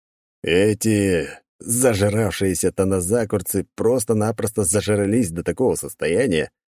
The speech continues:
что у меня просто слов не нашлось, чтобы описать вот это вот. Они хотели, чтобы дед Адай выгнал из питейного заведения гостей, дабы попасть туда самим. Ну, город,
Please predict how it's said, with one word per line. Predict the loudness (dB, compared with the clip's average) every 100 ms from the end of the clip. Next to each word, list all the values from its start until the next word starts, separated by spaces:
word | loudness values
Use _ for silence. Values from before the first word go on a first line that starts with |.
| _
что | -4 0
у |
меня | 2
просто | 0 0 -2
слов | -2 -2 -2
не | -2
нашлось, | -2 0 -2 0
чтобы | -2 -2
описать | -2 -2 -2
вот | 0 0
это | 0 -2
вот. | -6 -10 _ _ _ _ _
Они | -4 0 0
хотели, | 0 -2 0 0 -2
чтобы | -4 -4 -4
дед | -2 -2 -2
Адай | -4 -2 -2 0 -2
выгнал | 0 -2 0 0 -2
из | -4
питейного | -4 0 2 0
заведения | 0 0 0 0
гостей, | 0 -2 -4 -2 0 0
дабы | 0 -2 -2
попасть | -4 -4 -4 -4
туда | -4 -2 -2
самим. | -2 0 0 -2 -6 _ _ _ _ _ _ _
Ну, | -2 0 2 2
город, | 2 2 2 2 2 0 -2